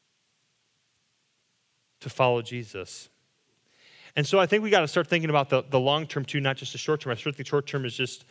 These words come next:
like I said, this is just, in a, it is the long term as well, but just, like, living life full of the Spirit.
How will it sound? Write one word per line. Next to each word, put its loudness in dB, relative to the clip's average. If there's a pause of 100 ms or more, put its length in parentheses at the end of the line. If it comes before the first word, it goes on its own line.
(240)
like 2
I 2
said, -2
this -14
is -14
just, -16
in -10
a, -8
it -12
is 0
the -2
long 2
term -4
as -6
well, 2
but -8
just, -8
like, -6
living -2
life 0
full -6
of -10
the -14
Spirit. -12